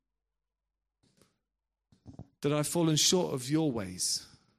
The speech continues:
But I thank you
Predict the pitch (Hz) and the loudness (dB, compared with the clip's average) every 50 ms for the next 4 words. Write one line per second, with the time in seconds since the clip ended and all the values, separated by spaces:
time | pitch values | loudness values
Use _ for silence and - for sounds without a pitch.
0 | _ _ _ _ _ _ _ _ _ _ _ _ _ _ _ _ _ _ _ _ | _ _ _ _ _ _ _ _ _ _ _ _ _ _ _ _ _ _ _ _
1 | _ - _ _ _ _ _ _ _ _ _ _ _ _ _ _ _ _ _ _ | _ -20 _ _ _ _ _ _ _ _ _ _ _ _ _ _ _ _ _ _
2 | _ _ - - 147 147 151 147 - - 180 165 160 165 156 - - 117 101 98 | _ _ -2 0 2 2 2 2 0 0 2 2 2 2 0 0 -2 -2 -2 -2
3 | 90 85 | -6 -10